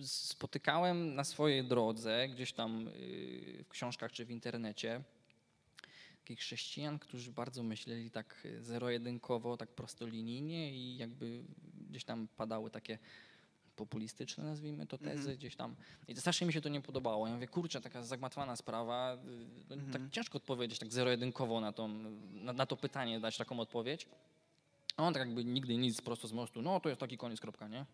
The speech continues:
Speaker 1: Jakby do mnie to w ogóle nie trafiało. Natomiast ten, y, człowiek, y, który napisał tą książkę i nie tylko tą, szczerze polecam gościa, e, to otworzył mi głowę na, na kilka rzeczy i jakby wtedy, mm, byłem bardziej otwarty na tą stronę chrześcijańską.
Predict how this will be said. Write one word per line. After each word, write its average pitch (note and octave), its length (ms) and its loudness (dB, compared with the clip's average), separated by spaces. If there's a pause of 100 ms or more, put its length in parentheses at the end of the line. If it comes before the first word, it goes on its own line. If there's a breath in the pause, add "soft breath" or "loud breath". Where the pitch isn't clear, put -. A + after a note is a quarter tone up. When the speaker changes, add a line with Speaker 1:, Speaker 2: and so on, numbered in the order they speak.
(100)
Speaker 1:
Jakby A#2+ 300 -4
do C3 160 -2
mnie D3+ 180 4
to C#3 100 0
w C3+ 100 -4
ogóle C3+ 200 0
nie C3+ 80 -2
trafiało. A#2 420 -6 (420 loud breath)
Natomiast A#2+ 340 -4
ten, B2 260 0
y, A#2 360 -2
człowiek, A#2+ 440 -2
y, A2+ 100 -6
który B2 220 -4
napisał A#2 320 -10
tą A#2 140 -10
książkę B2 300 -2
i B2 40 2
nie D3 80 0
tylko D3 240 2
tą, C3 220 4 (960)
szczerze A#2 300 -2
polecam A#2+ 440 -2
gościa, A#2+ 340 -2 (420 loud breath)
e, B2+ 360 4 (160)
to D3 300 6 (720)
otworzył C#3 460 6
mi C3 220 0
głowę B2+ 360 4
na, A#2 240 2
na A#2+ 140 -2
kilka B2+ 260 -2
rzeczy B2+ 280 0
i F3 100 0
jakby D3+ 260 2
wtedy, D#3 500 0 (360)
mm, C3+ 560 -4
byłem C#3 340 0
bardziej C3+ 380 6
otwarty C#3+ 360 2
na B2+ 100 2
tą B2 140 -2
stronę B2+ 280 0
chrześcijańską. - 720 -2